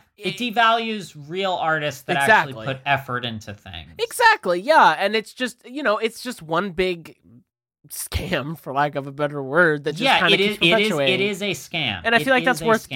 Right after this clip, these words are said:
Speaker 1: scam.
Speaker 2: feel like that's worth judging. I don't think this is us kind of complaining about people who just wanna paint to paint or do things to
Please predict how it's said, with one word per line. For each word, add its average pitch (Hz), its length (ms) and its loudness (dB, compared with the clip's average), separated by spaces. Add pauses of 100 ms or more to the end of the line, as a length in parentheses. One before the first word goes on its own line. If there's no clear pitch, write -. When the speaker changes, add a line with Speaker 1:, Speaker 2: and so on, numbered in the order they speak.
(120)
Speaker 1:
scam. - 20 2
Speaker 2:
feel 285 100 2
like 302 100 4
that's 254 160 2
worth 220 240 2
judging. 165 360 4
I 160 60 4
don't 214 140 2
think 226 140 -2
this 196 160 -4
is 180 140 -4
us 160 180 0
kind 151 220 -6
of 139 80 -8
complaining 147 500 -4
about 139 260 -2
people 139 280 -12
who 139 120 -12
just 131 220 -14
wanna 139 160 -8
paint - 280 -12
to 127 60 -18
paint 127 360 -8
or 127 80 -10
do 127 180 -14
things 123 300 -14
to 123 160 -14